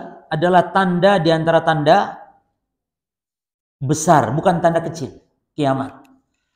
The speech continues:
Jadi tanda kiamat terbagi dua, eh, terbagi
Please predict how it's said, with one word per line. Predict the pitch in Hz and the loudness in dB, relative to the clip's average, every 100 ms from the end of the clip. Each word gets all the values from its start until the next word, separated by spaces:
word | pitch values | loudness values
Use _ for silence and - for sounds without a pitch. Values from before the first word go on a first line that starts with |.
| _ - | _ 0
Jadi | 175 180 | 2 4
tanda | 226 214 185 | 6 6 4
kiamat | 196 180 170 233 - | 6 4 4 2 2
terbagi | 180 170 175 | 2 2 2
dua, | 165 175 127 - | 4 4 4 0
eh, | 156 165 160 | 2 2 2
terbagi | 175 160 165 160 196 214 - - | 0 0 0 0 -2 -2 -8 -20